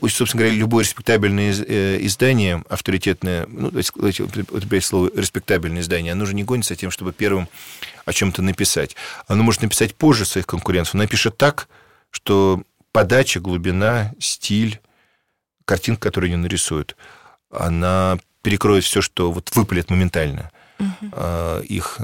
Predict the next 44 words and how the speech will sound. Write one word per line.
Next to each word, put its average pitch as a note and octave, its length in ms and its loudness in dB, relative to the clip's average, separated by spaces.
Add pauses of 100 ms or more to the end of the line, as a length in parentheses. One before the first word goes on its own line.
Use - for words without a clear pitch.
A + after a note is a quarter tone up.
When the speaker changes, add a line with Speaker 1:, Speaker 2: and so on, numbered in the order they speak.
(160)
Speaker 1:
друзья-конкуренты. E2+ 960 -2 (800)
М, F2 400 0
вот, F#2+ 180 0
например, G2+ 240 2
Financial G#2+ 400 2
Times F2+ 300 0
живет F2+ 260 0
по G2 80 2
этому G#2 240 2
принципу. - 580 -6 (120)
Самое C#3+ 280 6
страшное, - 300 4
что - 160 -2
может A2 160 2
быть, A#2+ 140 -2
это G#2 100 -4
опровержение. F2+ 680 -2 (420)
То - 80 -4
есть - 140 0
мы G#2+ 100 4
поспешили. - 800 -2 (220)
Speaker 2:
Мгм. F#3+ 160 2
Speaker 1:
Но F#2+ 200 4
есть B2 280 2
и - 20 4
ребята, G#2 320 2
которые G2 320 0
живут G2 180 0
по - 80 -6
другим F2 300 -2
принципам. - 540 -6 (300)
И C3 40 4
опять E3+ 220 4
же, A2 80 -2
давайте C3+ 260 2
вернемся G#2+ 420 0
к, - 200 -6
м, F2+ 680 2
аналогии G2 520 2
с - 120 -2
нашими F#2 280 0
друзьями F#2 400 2
и - 20 -2
знакомыми. D#2 640 -4